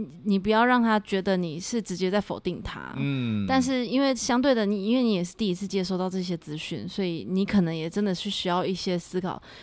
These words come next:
Speaker 1: 一些时间去思考、去沉淀、去，去调整一下自己对于他的心态是怎么样。嗯。
Speaker 2: 我觉得是，如果真的啦，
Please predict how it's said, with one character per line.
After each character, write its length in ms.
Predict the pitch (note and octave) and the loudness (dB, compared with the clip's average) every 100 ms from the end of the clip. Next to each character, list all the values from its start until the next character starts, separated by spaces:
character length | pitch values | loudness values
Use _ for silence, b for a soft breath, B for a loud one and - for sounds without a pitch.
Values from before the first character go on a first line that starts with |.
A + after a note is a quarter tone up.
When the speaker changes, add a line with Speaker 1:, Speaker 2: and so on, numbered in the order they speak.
| B | B
Speaker 1:
一 100 | - | 0
些 120 | C4 | 4
时 140 | A#3 G#3+ | 4 4
间 160 | G#3+ | 4
去 120 | G#3+ A#3 | 4 4
思 240 | - G3 | 2 0
考、 340 | G3 F3+ D3+ | 0 0 0
去 120 | F3 A3+ | 0 0
沉 300 | G#3+ F3 F3 | 2 2 2
淀、 380 | G#3 F#3+ E3+ | 2 4 2
去， 280 | F3+ A#3 A3 B B B | -2 2 2 B B B
去 320 | - D4 C4+ | 0 2 2
调 220 | - G#3 | 2 2
整 140 | G3 G3+ | 4 4
一 60 | |
下 160 | F3+ A3+ | 4 2
自 160 | A3 A3+ | 2 -2
己 340 | - D3 A2 - - - | -4 -8 -10 -12 -18 2
对 160 | A#3 | 4
于 80 | F3+ | 4
他 180 | F3+ F3+ | 2 0
的 80 | F3+ | -2
心 220 | - F3+ | -2 0
态 180 | F#3+ F#3 | 2 0
是 80 | F#3 | 0
怎 140 | E3+ | -6
么 100 | E3 | -8
样。 560 | D#3+ E3 B2+ - G#3 G3+ _ _ - | -6 -6 -6 -6 -8 -8 _ _ -12
嗯。 600 | F3+ F3 E3 - G3+ G3 - - - | -6 -4 -4 -6 -8 -10 -12 -20 -20
Speaker 2:
我 140 | - A2+ | -10 -4
觉 140 | C3 | 0
得 120 | C3+ | 0
是， 1120 | C3+ - D3 C3+ B2 A#2 A2 G#2 G2+ G2+ G2 - B B B B | -2 -2 0 2 2 2 2 0 0 0 -2 -4 B B B B
如 120 | C3+ | 0
果 200 | E3 C#3+ | 6 6
真 260 | G#2+ C#3+ C#3 | 6 2 4
的 100 | B2+ | 2
啦， 240 | F2 D#2 | 0 -6